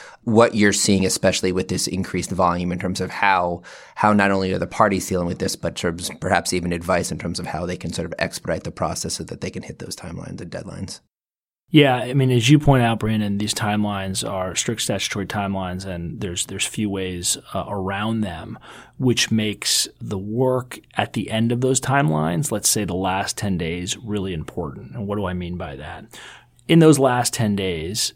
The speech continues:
Speaker 2: if the work isn't done, we're working very hard to meet that timeline, and we're gonna work up until midnight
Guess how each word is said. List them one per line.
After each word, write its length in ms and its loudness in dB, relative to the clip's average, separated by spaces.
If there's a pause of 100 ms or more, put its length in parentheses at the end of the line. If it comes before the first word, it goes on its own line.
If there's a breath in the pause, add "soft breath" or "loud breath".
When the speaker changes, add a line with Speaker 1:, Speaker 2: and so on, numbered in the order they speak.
(100)
Speaker 2:
if 160 -2
the 100 -4
work 300 -4
isn't 300 -4
done, 320 -6
we're 120 -6
working 440 -4
very 280 -4
hard 720 -2
to 140 -2
meet 280 0
that 220 -2
timeline, 540 -6
and 140 -6
we're 120 -4
gonna 120 -4
work 320 -4
up 260 -4
until 420 -4
midnight 680 -2